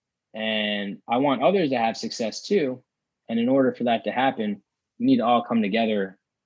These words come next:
knowing what standards of care that we actually want as a society and providing the educational pathways to get there.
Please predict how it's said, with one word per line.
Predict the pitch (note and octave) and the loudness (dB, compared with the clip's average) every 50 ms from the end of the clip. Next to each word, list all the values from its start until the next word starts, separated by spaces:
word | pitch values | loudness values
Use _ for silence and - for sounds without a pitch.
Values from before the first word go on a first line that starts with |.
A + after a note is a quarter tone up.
| _ _ _ | _ _ _
knowing | A2+ A2+ A#2 C3+ D3 D#3 D3+ C#3+ C3+ B2+ A#2+ | 0 4 4 6 6 6 6 6 6 6 6
what | A#2 A2+ A2 G2+ - _ - | 4 4 2 0 -2 _ -12
standards | - - - B2+ A#2+ A#2+ A#2+ A#2 A2+ G#2 G#2+ | -12 -4 -2 0 2 2 2 2 0 0 -2
of | G2 - | -4 -6
care | - - A#2+ A2+ A2 | -4 -2 -2 0 0
that | A2 G#2+ | 0 -2
we | F#2+ A2 A2+ | -2 -2 -2
actually | A2 G#2+ G#2 - - G#2+ G2 | -2 -2 -4 -6 -8 -6 -6
want | F#2+ G2+ A2 B2 C#3 C#3 - - _ - | -4 -2 -2 -2 -2 -2 -6 -12 _ -2
as | B2+ B2+ C3+ | 0 0 0
a | C3+ | 0
society | - - - - C#3+ C#3+ D3+ D3+ D#3 E3 E3+ E3+ - _ _ _ _ _ _ _ _ _ _ _ | -2 -6 -2 0 2 2 2 2 0 -2 -4 -6 -12 _ _ _ _ _ _ _ _ _ _ _
and | - A#2 A#2 A2+ A2+ G#2+ G#2 | -6 -2 2 2 2 0 0
providing | _ A2+ G#2+ B2 C3+ C3+ B2+ B2 A#2+ | _ 0 4 4 6 6 6 4 4
the | A#2 A2+ A#2 | 4 4 2
educational | A2+ G#2+ A2 G#2 - A#2+ A#2 A2 - A2+ G#2 G2+ | 2 0 -2 -2 0 -2 -2 0 -2 -4 -4 -2
pathways | - - A2+ A2 G2+ - G#2+ G#2+ G#2 G#2 | -2 0 0 0 -2 -2 -4 -4 -4 -4
to | - F#2+ | -6 -4
get | F2 A#2+ B2 - | -2 -2 -4 -4
there. | - E2 C2+ - - | -6 -10 -10 -10 -14